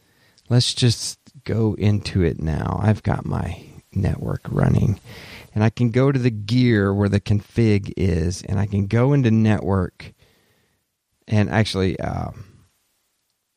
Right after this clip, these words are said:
where is it? Manage devices? Radios, sorry. It's, I can go into radios and I can tell it the transmit power.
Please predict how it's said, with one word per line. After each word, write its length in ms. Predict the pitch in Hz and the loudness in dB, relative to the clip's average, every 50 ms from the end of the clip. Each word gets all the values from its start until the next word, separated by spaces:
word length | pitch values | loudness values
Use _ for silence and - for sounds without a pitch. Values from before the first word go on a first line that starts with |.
| _ _ _ - | _ _ _ -10
where 180 | - 120 120 110 | -8 -6 -4 -4
is 140 | 101 - | -4 -6
it? 100 | - - - - - | -8 -12 -16 -16 -10
Manage 480 | - 101 101 98 101 113 131 131 123 - | -4 -2 0 2 2 2 2 0 0 0
devices? 720 | - 139 135 139 147 143 - 165 165 156 - - - - _ _ _ _ _ _ _ _ _ _ - | 0 2 2 2 2 0 -2 -4 -6 -6 -6 -10 -12 -14 _ _ _ _ _ _ _ _ _ _ -4
Radios, 540 | 95 101 113 117 113 107 101 85 - - - | 2 4 4 4 4 4 4 2 2 0 -2
sorry. 320 | - - 107 92 76 69 - - | 0 2 2 2 2 2 -2 -6
It's, 160 | - - - - | -12 -12 -8 -4
I 100 | - 107 | -4 0
can 200 | - 117 107 101 | 2 2 2 2
go 280 | 98 - 120 127 139 | 0 0 0 2 2
into 180 | 143 139 127 113 | 2 2 2 2
radios 800 | 107 101 110 113 110 117 117 113 95 82 65 67 67 - 98 - _ _ - - _ _ _ _ _ - | 2 2 2 2 2 2 2 2 0 0 0 -2 -6 -8 -12 -14 _ _ -20 -20 _ _ _ _ _ -4
and 140 | - 101 107 | 0 2 2
I 80 | 104 | 2
can 180 | 104 - 107 104 | 2 2 0 0
tell 320 | - - - 139 131 143 123 | 0 0 0 2 2 2 2
it 140 | 85 - - _ _ _ _ _ _ _ _ _ _ _ _ _ _ | 0 -2 -4 _ _ _ _ _ _ _ _ _ _ _ _ _ _
the 160 | - 101 98 | -6 -4 -4
transmit 640 | - - - 120 113 117 123 127 123 147 156 143 - | -4 -4 0 2 2 2 2 2 2 2 2 0 0
power. 440 | - - 151 151 156 165 175 180 | -2 -2 0 2 2 2 2 0